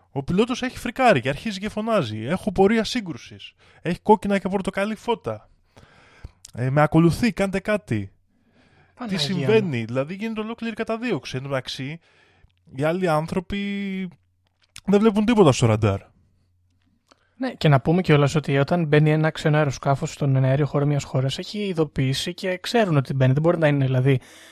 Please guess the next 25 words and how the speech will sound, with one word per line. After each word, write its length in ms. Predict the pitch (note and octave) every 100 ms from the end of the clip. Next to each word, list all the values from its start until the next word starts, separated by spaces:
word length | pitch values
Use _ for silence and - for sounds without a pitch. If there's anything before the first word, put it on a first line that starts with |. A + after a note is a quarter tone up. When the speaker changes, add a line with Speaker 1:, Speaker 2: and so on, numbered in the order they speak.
| _ _
Speaker 2:
ελληνικά 540 | D#3+ C3+ C#3 C#3 C#3+
αεροσκάφη 540 | B2+ A#2+ - C3 A#2+ -
Speaker 1:
Ναι. 60 | D#3
Speaker 2:
αυτά 260 | B2 C3 _ _ _ _ _ _ _
Speaker 1:
Πάντως, 180 | G#3+ A#3+
Speaker 2:
που 60 |
αναχαιτούν 500 | C3+ C3 C#3+ B2+ C3+
αυτόν. 340 | A#2+ - B2 D#3+
Speaker 1:
αυτός 380 | - _ B3+ -
έχει 160 | A#3+ _
φρικάρει. 560 | G3+ F#3+ E3 G#2+ G#2 - _
Ισχυρίζεται 600 | - - D#3 F#3 G3+ E3
ότι 180 | D#3+ F#3
Speaker 2:
Μμ. 20 |
Speaker 1:
είναι, 140 | E3 D3
ε, 360 | C#3+ B2+ G#2+
εκεί 200 | A#2+ -
κάπου 420 | - E3+ - C3+
στο 220 | B2 - A2+
Άργος, 640 | A#2 C3+ A3 A#3+ - - - - _ _ _ _ _ _ _ _ _ _ _ - _
περίπου 300 | B2+ A2+ A2
στην 180 | G#2 A#2
περιοχή 440 | A2 A2 G#2 - D3
από 160 | G#2+
πάνω, 400 | G2+ F3+ A3+ B3